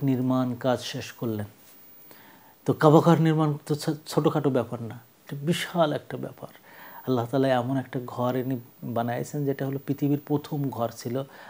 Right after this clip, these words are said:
বাইতুল মামুরের একেবারে ছায়া। সেই ঘরকে,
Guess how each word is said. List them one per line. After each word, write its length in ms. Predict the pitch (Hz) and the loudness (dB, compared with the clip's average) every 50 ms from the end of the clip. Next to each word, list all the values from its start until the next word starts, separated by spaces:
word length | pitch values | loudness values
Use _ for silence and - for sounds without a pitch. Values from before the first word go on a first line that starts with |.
| - - 143 | -8 -2 2
বাইতুল 360 | 135 131 135 127 - 135 131 | 4 4 4 4 2 0 0
মামুরের 580 | 131 127 113 117 113 117 120 127 127 127 120 | 2 0 0 0 -2 -2 0 2 2 2 0
একেবারে 520 | 120 110 113 - 120 113 113 113 113 113 110 - - - - - - - - | 0 -4 -4 -4 -4 -4 -2 -2 -2 -4 -6 -8 -14 -18 -14 -14 -12 -12 -4
ছায়া। 300 | - 147 139 123 107 - - - - - - - - - - - - | 0 0 0 0 0 -4 -10 -16 -20 -20 -20 -20 -20 -20 -20 -18 -12
সেই 340 | - - - 220 247 240 190 156 | -2 8 12 12 12 12 10 6
ঘরকে, 840 | - - - 175 180 190 190 190 - - - 202 170 151 156 180 | 2 4 6 8 10 10 10 8 4 6 8 10 10 10 10 8